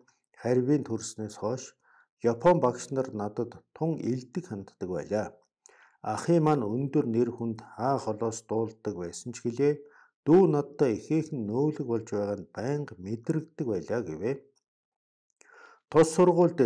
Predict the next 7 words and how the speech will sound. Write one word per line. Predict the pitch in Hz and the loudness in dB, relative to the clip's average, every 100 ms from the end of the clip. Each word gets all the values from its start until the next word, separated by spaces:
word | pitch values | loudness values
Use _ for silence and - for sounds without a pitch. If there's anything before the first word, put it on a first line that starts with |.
| - 139 | 2 2
Динчан | 160 160 - 175 | 2 2 -2 -2
гэдэг | 135 131 131 | -2 -4 -4
нэртэй | 123 117 - 127 | 0 0 2 -2
нэгэн | 101 110 127 135 | 0 -4 -4 -6
хятад | - - 165 131 | -8 -4 -2 -2
багш | 117 - | -6 -6
байлаа. | 87 87 - 113 | -10 -8 -4 -4